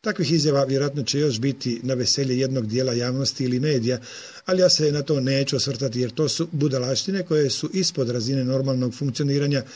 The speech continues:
i komuniciranja za ozbiljan grad kakav je Split, rekao je Krstulović Opara, reagirajući na Kerumovu izjavu. Po riječima Krstulovića Opare,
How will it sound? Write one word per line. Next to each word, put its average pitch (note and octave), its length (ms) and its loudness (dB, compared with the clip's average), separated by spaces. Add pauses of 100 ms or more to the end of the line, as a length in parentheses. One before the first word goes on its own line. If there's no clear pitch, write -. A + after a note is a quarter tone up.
(320)
i C#3 120 -4
komuniciranja D3+ 800 2
za C3 160 0
ozbiljan C3+ 400 0
grad A#2+ 280 -2
kakav A2 280 -6
je A2 60 -4
Split, B2 340 -2
rekao A#2+ 300 -4
je A#2 80 -2
Krstulović A2 580 -4
Opara, B2 320 -2 (280)
reagirajući C#3 640 2
na C#3 100 2
Kerumovu A#2 480 -2
izjavu. G#2+ 340 -4 (500)
Po C#3 120 -2
riječima B2+ 480 0
Krstulovića A#2+ 680 -2
Opare, E3 360 2